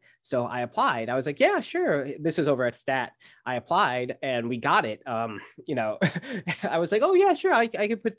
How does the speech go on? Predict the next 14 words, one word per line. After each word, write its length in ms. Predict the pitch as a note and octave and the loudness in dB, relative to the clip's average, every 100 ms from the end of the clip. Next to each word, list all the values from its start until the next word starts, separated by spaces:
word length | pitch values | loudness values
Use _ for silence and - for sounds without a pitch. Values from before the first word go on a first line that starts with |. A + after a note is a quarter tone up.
| F#3+ | -4
forth 220 | G3 F3+ | -2 0
an, 100 | D#3+ | -2
an 420 | - C#3+ A2 C#3+ | -4 -6 -4 -2
application. 440 | C3+ C3 C3 B2 C3 | -2 -4 -4 -4 0
When's, 240 | E3 F3+ | 0 2
when's 200 | D#3+ F#3 | 2 4
the 60 | F#3 | 2
due 200 | D#3 E3 | 2 0
date?" 160 | A#2+ | 0
And 80 | C3 | -2
he's 80 | D3 | -2
like, 120 | G3+ | 0
"Oh, 300 | G4 G#4+ G#4 | 2 2 4
yeah, 180 | F#4 F#4 | 4 2